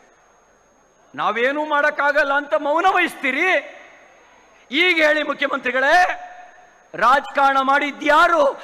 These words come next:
ನಿಮ್ಮ ಆತ್ಮಸಾಕ್ಷಿ ಪರೀಕ್ಷೆ ಮಾಡ್ಕೊಳ್ಳಿ. ರಾಜಕಾರಣ ಮಾಡಿದ್ಯಾರು? ನಮಗೆ ನಮ್ಮ ರಾಜ್ಯದ ಪೊಲೀಸರ ಮೇಲೆ ನಂಬಿಕೆ ಇದೆ.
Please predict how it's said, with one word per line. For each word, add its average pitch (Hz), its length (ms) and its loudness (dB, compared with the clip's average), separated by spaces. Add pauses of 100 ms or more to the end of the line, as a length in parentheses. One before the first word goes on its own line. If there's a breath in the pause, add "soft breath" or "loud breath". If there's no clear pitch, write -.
ನಿಮ್ಮ 285 140 -2
ಆತ್ಮಸಾಕ್ಷಿ 330 800 0
ಪರೀಕ್ಷೆ 359 440 2
ಮಾಡ್ಕೊಳ್ಳಿ. 285 800 0 (1700)
ರಾಜಕಾರಣ 269 580 0
ಮಾಡಿದ್ಯಾರು? 262 960 0 (3250)
ನಮಗೆ 180 300 -8
ನಮ್ಮ 180 280 -4
ರಾಜ್ಯದ 208 500 -4
ಪೊಲೀಸರ 208 540 -12
ಮೇಲೆ 185 220 -6
ನಂಬಿಕೆ 165 400 -10
ಇದೆ. 107 180 -14